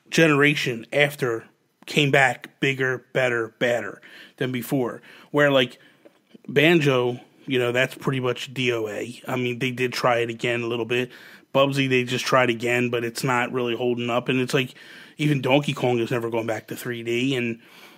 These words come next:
so it's, <clears throat> they had this, this era where they, even Sonic, like, Sonic can't do three D good. And it's like, Nin-, Nintendo with Mario, it's just something about it. That's the one franchise that when they took what they learned with Mario sixty-four, it just got better and better and better and better, and it continued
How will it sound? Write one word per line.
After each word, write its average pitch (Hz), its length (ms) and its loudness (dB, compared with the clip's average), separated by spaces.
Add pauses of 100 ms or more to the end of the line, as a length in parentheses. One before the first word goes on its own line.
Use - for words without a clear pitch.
(120)
so 151 200 4
it's, 143 320 0
<clears throat> - 60 -10
they 156 380 4
had 180 440 2
this, 120 240 -4
this - 280 -4 (120)
era 139 340 4
where 120 220 2
they, 127 140 0
even 175 360 0
Sonic, 175 480 0
like, 120 160 -6
Sonic 170 360 0
can't 117 220 -8
do 113 140 -10
three 123 260 -6
D 110 100 -2
good. 120 260 -2
And 160 120 2
it's 147 160 -2
like, 147 180 2 (520)
Nin-, 147 280 0 (380)
Nintendo 156 640 4
with 127 200 0
Mario, 135 500 2
it's 117 120 -4
just 143 160 -4
something 165 300 -2
about 139 260 2
it. - 40 -10
That's 120 160 -6
the - 80 -6
one 135 440 0
franchise 120 800 0 (640)
that 127 220 2
when 135 200 2
they 127 140 0
took 185 420 -2
what 151 160 0
they 143 120 2
learned 143 320 2
with 123 100 -2
Mario 127 280 0
sixty-four, 156 480 -2
it 143 120 -4
just 135 200 -2
got 117 200 -4
better 120 300 -2
and 120 220 -8
better 113 240 -2
and 117 180 -8
better 110 260 -8
and 113 180 -10
better, 104 220 -8
and 107 160 -8
it 113 120 -6
continued 117 520 -10